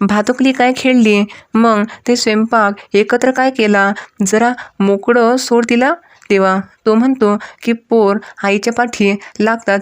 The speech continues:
हे ऐकलं होतं, पण इथे आई मुलीच्या मागे लागू लागली, हे मी पहिल्यांदाच पाहतो आहे. तुम्हाला काय बोलायचं आहे ते बोला,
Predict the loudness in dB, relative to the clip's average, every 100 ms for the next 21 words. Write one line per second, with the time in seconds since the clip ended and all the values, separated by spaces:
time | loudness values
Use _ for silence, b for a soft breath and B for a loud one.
0 | -4 -2 0 2 0 0 0 0 -2 B
1 | B -2 0 0 0 0 0 0 -6 _
2 | -2 0 2 0 B B 0 0 0 0
3 | 2 2 0 -2 -6 -2 0 2 2 2
4 | 2 2 -2 B -4 -2 0 0 0 2
5 | 0 -2 -2 -2 0 0 0 0 -2 -6
6 | b b _ -2 0 0 0 2 2 2
7 | 0 0 0 0 -2 -2 B -6 -2 0
8 | 0 0